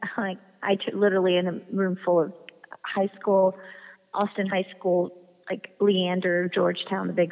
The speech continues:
schools. I just turned around and I'm like, "Are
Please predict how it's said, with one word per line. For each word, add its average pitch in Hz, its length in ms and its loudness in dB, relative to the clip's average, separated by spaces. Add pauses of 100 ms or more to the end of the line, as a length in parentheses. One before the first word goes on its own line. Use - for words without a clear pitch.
schools. 180 280 0 (1040)
I 226 60 2
just 226 180 -2
turned 240 160 2
around 233 160 2
and 233 80 2
I'm 226 80 4
like, 208 260 2
"Are 214 120 2